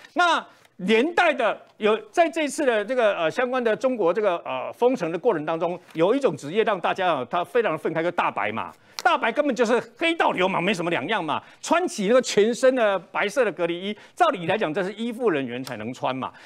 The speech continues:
结果大白打人家，然后嘛，不是不打那个老弱妇孺、孕妇照打等等嘛。这个不好意思啊，连这个大白他们宁可不干了，罢工啊？为什么？特别丢鸡，他们的工资被积欠，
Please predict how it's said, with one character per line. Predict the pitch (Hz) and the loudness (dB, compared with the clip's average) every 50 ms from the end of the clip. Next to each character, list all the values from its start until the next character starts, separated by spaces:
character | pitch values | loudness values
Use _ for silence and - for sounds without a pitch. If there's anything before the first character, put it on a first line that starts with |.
| - | -6
结 | _ - 262 | _ 2 2
果 | 262 | 4
大 | 254 370 320 294 | 4 2 0 0
白 | 226 196 175 185 | 0 0 -2 -2
打 | 180 - - 233 202 180 | -2 0 0 0 0 0
人 | 185 208 233 269 311 | 0 0 0 -2 0
家， | - 359 311 302 311 | 0 0 0 0 0
然 | 269 233 247 | 0 0 2
后 | 262 262 240 | 2 4 2
嘛， | 233 226 | 2 -2
不 | 214 233 233 240 | -4 -4 -6 -4
是 | 262 277 | -4 -4
不 | 240 214 262 254 240 226 | -4 -2 -2 -2 -2 -2
打 | - - 165 156 151 156 160 165 185 | -2 -4 -4 -2 0 0 0 0 0
那 | 220 | -2
个 | 233 220 202 196 175 160 | -2 0 0 0 -2 -2
老 | 156 147 175 | -2 0 0
弱 | 226 240 233 | 0 0 -2
妇 | - 285 262 202 | -2 -2 0 0
孺、 | 175 214 | 0 0
孕 | 269 277 254 208 | 0 -2 -4 -2
妇 | 202 262 | -4 -2
照 | 233 - 285 240 | -2 0 0 0
打 | 190 - 139 151 | 0 -2 -4 -4
等 | - 175 208 | -4 -2 -2
等 | 196 - 139 | -2 -2 -2
嘛。 | 139 143 - - - _ _ | -2 -4 -6 -8 -16 _ _
这 | - - 320 | -4 -2 0
个 | 311 311 277 208 - - _ _ - | 0 0 0 -2 -6 -12 _ _ 0
不 | 285 | 2
好 | 269 226 220 | 2 4 4
意 | 233 226 | 4 2
思 | 180 196 | 2 2
啊， | 185 160 120 - - _ _ _ | 0 0 -2 -4 -12 _ _ _
连 | - 147 180 196 226 294 | -4 -2 0 0 0 0
这 | - 392 | 2 2
个 | 349 302 | 2 2
大 | - 370 311 262 220 | 2 2 0 0 0
白 | - 170 139 160 | 0 -2 -2 -2
他 | 170 - 254 | -2 -4 -4
们 | 294 269 208 151 131 127 - | -4 -4 -4 -4 -8 -12 -10
宁 | 160 156 190 208 240 311 349 359 | -6 -2 0 0 0 0 0 -4
可 | - - 220 190 147 | -2 0 2 2 2
不 | - - - 269 262 | 0 -2 -4 -4 0
干 | - 381 311 269 | 0 0 0 0
了， | 233 185 127 - - - - _ | 0 -2 -4 -4 -8 -18 -12 _
罢 | 381 330 269 - | -2 -2 -2 2
工 | - 277 277 277 269 - | 4 4 4 4 2 -2
啊？ | - 160 | -2 2
为 | 208 226 190 | 2 2 2
什 | 147 135 | 2 0
么？ | 113 95 - | -2 -2 -2
特 | - 160 | -4 -4
别 | 151 151 | -2 -2
丢 | 131 147 | -2 -4
鸡， | 135 127 127 139 170 - _ - - - - - - | -4 -4 -6 -8 -10 -10 _ -14 -14 -14 -14 -16 -4
他 | - 302 349 | -2 0 2
们 | 359 320 | 2 0
的 | 254 - - | 0 0 0
工 | 349 339 349 | 0 0 0
资 | 285 311 330 | 0 -4 -4
被 | 320 359 330 | -4 -2 -4
积 | - - 285 320 320 | -4 -4 -8 -8 -8
欠， | - - 415 415 285 | 0 2 4 4 2